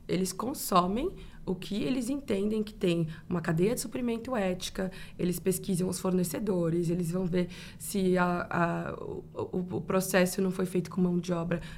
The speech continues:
com condições análogas à escravidão. E a gente tem, é, recursos pra VET, pra fazer essa diligência, né? Você é do mercado financeiro, você não vai investir numa empresa sem fazer um due diligence.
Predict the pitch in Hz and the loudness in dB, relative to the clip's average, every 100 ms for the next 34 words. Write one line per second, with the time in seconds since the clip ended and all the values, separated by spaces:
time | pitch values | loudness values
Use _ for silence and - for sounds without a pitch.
0 | - 185 185 180 185 175 175 165 165 170 | -6 -2 0 0 2 2 4 4 4 2
1 | 165 160 175 156 208 208 214 185 - - | 0 0 2 2 2 2 2 0 -2 -12
2 | - 208 202 240 - - 190 302 - - | -2 2 2 0 -2 0 2 2 -2 -2
3 | 180 - - - 175 240 - 269 381 - | -2 -4 -8 -4 -4 -4 0 0 2 0
4 | 214 - 196 190 - - 165 160 143 156 | -4 -2 0 0 -2 -8 0 4 4 0
5 | - - - - - 165 185 165 180 190 | -6 -8 -14 -8 -4 0 2 4 6 4
6 | 226 180 180 160 143 135 - 151 - - | 4 2 2 4 2 0 -2 -4 -6 -10
7 | - 175 175 170 165 180 208 208 226 - | -4 4 4 4 2 2 2 2 0 0
8 | 285 403 202 - 494 370 247 202 190 196 | -2 2 0 0 0 2 4 2 2 4
9 | 180 175 180 202 269 339 320 370 392 233 | 4 4 0 -2 0 2 4 4 2 2
10 | 214 190 156 160 160 | 2 2 2 0 -2